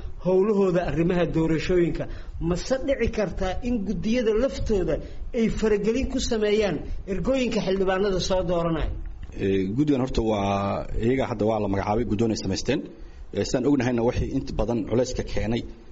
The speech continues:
Speaker 2: oo siyaasad ahaan, eh, dib u dhaca weyn ku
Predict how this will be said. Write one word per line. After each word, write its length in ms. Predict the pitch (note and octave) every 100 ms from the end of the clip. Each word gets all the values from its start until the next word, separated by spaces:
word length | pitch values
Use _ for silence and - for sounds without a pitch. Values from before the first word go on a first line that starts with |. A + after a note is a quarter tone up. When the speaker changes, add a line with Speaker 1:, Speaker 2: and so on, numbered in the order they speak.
| -
Speaker 2:
oo 160 | - G2+
siyaasad 360 | - A2 - E2+
ahaan, 240 | G2 A#2+ G#2+ -
eh, 640 | G#2 G2+ G2 F#2+ G2 F2+
dib 240 | - A2 A#2
u 100 | -
dhaca 220 | B2+ A2+
weyn 240 | A#2+ A#2+
ku 140 | G2+